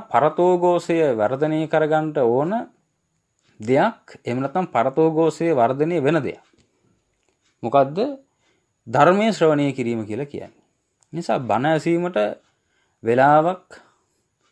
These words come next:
තමන්ගේ ජීවිතයේ දවසේ කාලයක්, පුංචි වෙලාවක් හෝ වෙන් කර ගැනීම, ඒක ඔබට කාලයක් තිස්සේ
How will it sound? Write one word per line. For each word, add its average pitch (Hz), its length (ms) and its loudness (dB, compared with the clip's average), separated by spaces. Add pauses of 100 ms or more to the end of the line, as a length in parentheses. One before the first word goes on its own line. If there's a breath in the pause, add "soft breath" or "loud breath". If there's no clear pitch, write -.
(180)
තමන්ගේ 131 340 -2
ජීවිතයේ 131 640 -2
දවසේ 120 520 -4 (600)
කාලයක්, 143 520 2 (300 soft breath)
පුංචි 123 340 -8
වෙලාවක් 123 520 2
හෝ 151 160 0
වෙන් 113 220 -4
කර 131 200 0
ගැනීම, 135 400 -4 (1080)
ඒක 113 180 -6
ඔබට 127 320 0 (260)
කාලයක් 135 640 4
තිස්සේ 165 440 -4